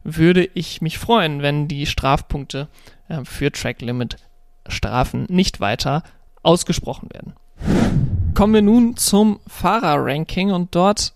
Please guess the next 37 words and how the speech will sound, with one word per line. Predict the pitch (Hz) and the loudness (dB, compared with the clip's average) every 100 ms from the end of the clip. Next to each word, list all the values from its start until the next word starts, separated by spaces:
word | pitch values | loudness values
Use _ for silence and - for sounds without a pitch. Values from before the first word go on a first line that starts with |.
| _ | _
möchte | 175 175 - | -2 0 0
ich | 165 - | -2 -2
jetzt | 160 - - | -6 -6 -6
durch | 156 160 - | -4 -4 -6
die | 151 147 - _ _ _ _ _ _ _ - | -6 -6 -8 _ _ _ _ _ _ _ -4
zweiundzwanzig | - 226 302 - 170 180 | 2 2 2 -2 -6 -6
Fahrer, | - 190 170 | -2 0 0
die | 127 147 | -2 -4
wir | 151 143 | -2 -2
in | 95 139 143 | -2 -4 -2
diesem | 156 170 151 | 0 0 0
Jahr | 151 151 - | 0 0 -2
in | - 156 | -6 -8
einem | - 147 151 | -6 -6 -6
Formel | - 143 | -6 -6
eins | - 147 | -6 -8
Auto | - - 147 | -8 -8 -8
gesehen | 156 180 87 160 | -10 -8 -8 -8
haben, | 143 156 | -6 -6
einmal | - 165 156 | -2 -2 4
durchgehen | 180 233 - 214 214 - - - | 4 4 2 0 0 -4 -18 -6
und | 175 | 0
mir | 185 | 0
die | 190 | 0
Frage | - 147 156 | -2 0 0
stellen, | 160 160 156 160 - - _ - | -2 -2 -2 -4 -12 -20 _ -2
welchen | 151 196 - 196 196 196 | 0 0 2 2 2 -2
Fahrer | - - 143 160 160 160 160 _ _ _ - | -10 -2 0 0 0 -2 -4 _ _ _ -10
möchte | 156 175 - 156 | -6 -6 -6 -8
ich | 156 - _ _ _ _ _ - | -8 -12 _ _ _ _ _ -8
lieber | 165 226 202 | 2 4 4
im | 156 | 2
Auto | 123 147 156 | -2 -6 -8
haben | 139 131 151 151 - _ _ _ | -8 -6 -6 -8 -12 _ _ _
für | - 151 | -6 -4
die | 156 | -2
Saison | 143 127 135 | -4 -6 -8